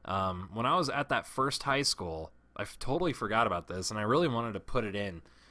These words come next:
uh, the show. I, I don't know. There's so much shit that happened in that eight years that it's, it's mind-boggling, right? Uh, that first high school, they had me doing carpets, which is great. I love doing carpets.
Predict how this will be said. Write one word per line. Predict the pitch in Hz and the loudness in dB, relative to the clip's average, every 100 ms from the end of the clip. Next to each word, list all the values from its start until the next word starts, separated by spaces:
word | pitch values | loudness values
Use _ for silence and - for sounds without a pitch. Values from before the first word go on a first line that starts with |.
| - _ - | -20 _ -8
uh, | 92 | -6
the | 90 | -4
show. | 90 - 117 85 58 - | -2 2 2 0 -8 -8
I, | 131 135 - - - - | -8 -8 -10 -12 -12 -8
I | |
don't | 131 147 | -2 0
know. | 120 - - - | 0 -4 -18 -14
There's | - 127 | -4 2
so | - 175 165 | 4 4 4
much | 175 | 2
shit | - - 151 143 | 2 0 -2 -2
that | 120 | 0
happened | 113 117 110 | 2 2 0
in | 107 | -4
that | 95 | -2
eight | 95 101 | -2 -4
years | 90 92 90 87 | -4 -2 -2 -4
that | 92 | -6
it's, | 87 85 - - | -6 -2 -2 -2
it's | - - | -8 -8
mind-boggling, | 101 101 101 110 113 110 87 92 95 98 87 82 78 85 | -6 -2 0 0 0 -2 -2 2 2 2 0 -4 -8 -8
right? | 85 95 - - _ _ _ _ _ - | -6 -6 -8 -16 _ _ _ _ _ -10
Uh, | 110 107 | -4 -2
that | 107 104 | -2 -4
first | 160 160 - | -2 -2 2
high | 147 | 2
school, | 139 - 120 110 | 2 0 0 0
they | 113 | -2
had | 110 127 127 | 0 -2 -2
me | |
doing | 120 113 107 | -6 -4 -4
carpets, | 101 - 98 - 76 - | -4 0 0 0 -8 -6
which | 107 98 | -6 -6
is | 101 85 | -6 -6
great. | 92 90 80 - | -4 -4 -4 -10
I | - 90 | -4 -4
love | 90 98 113 | -2 0 0
doing | 107 104 98 | 0 -2 -2
carpets. | 98 92 87 92 90 | 0 2 2 -4 -4